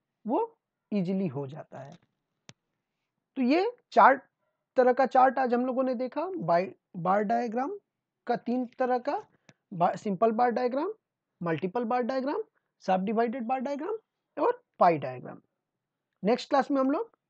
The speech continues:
कुछ और टॉपिक्स को डिस्कस करेंगे। आप लोगों को इससे रिलेटेड कुछ वर्क्स दिए जाएंगे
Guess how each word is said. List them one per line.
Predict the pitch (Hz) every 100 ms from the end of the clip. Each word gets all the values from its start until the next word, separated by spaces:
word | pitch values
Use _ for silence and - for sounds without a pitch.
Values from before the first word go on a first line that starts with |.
| _ _
कुछ | 180 - - _ _ _ _ -
और | 247
टॉपिक्स | 240 247 247 -
को | 262
डिस्कस | 220 - 269 -
करेंगे। | 277 285 294 440 _ _ _ _ -
आप | 254 277
लोगों | 294
को | 277 262
इससे | - 226
रिलेटेड | 208 196 269 415 - _ _ _ _ _ _ _ _ _ -
कुछ | 185 - - _ _ _ 185
वर्क्स | 202 220 214
दिए | 262 254
जाएंगे | 269 277 392